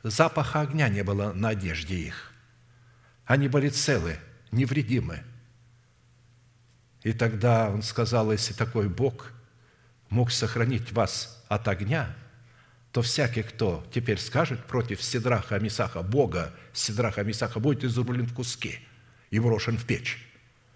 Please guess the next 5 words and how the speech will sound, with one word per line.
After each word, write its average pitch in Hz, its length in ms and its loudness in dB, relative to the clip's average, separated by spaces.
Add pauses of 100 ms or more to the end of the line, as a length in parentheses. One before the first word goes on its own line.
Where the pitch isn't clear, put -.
(840)
Видите, 156 460 2
как 120 360 4
резко 117 680 4
изменился 117 680 2
царь? 90 300 0